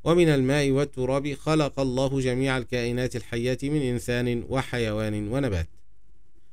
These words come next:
ومن ذرات الإيدروجين، وهي البسائط الأولية للمادة، أنشأ الله الكون كله بنجومه وشموسه وكواكبه وأراضيه وسماواته.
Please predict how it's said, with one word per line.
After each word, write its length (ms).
ومن 180
ذرات 400
الإيدروجين، 840
وهي 360
البسائط 560
الأولية 600
للمادة، 760
أنشأ 380
الله 380
الكون 400
كله 500
بنجومه 880
وشموسه 880
وكواكبه 1160
وأراضيه 920
وسماواته. 720